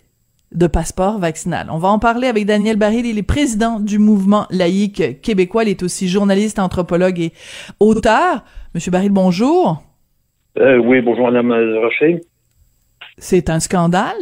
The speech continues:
Speaker 1: Pourquoi les lieux de culte sont, pourquoi les quatre murs d'une salle de spectacle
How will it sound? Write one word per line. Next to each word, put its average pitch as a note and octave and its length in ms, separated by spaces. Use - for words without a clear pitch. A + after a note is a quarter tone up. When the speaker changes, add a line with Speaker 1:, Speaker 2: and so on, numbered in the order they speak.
Speaker 1:
Pourquoi A3+ 520
les G#3 120
lieux F#3 220
de F3+ 140
culte B3 640
sont, G#3 360
pourquoi B3+ 440
les G3+ 320
quatre D4 460
murs A#3 560
d'une F#3+ 160
salle A#3 340
de F#3+ 100
spectacle G#3 840